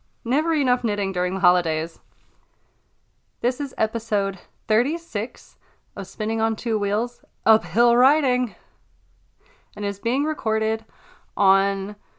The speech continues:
shit, what's the date? <sighs> Hmm. Tuesday,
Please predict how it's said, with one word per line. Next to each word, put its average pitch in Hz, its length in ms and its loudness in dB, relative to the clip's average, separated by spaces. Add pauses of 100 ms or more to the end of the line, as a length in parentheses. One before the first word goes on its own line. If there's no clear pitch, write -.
(540)
shit, - 240 -6
what's - 160 -6
the 185 80 -12
date? - 260 -10
<sighs> - 60 -12 (1900)
Hmm. 285 160 -2 (360)
Tuesday, 214 840 2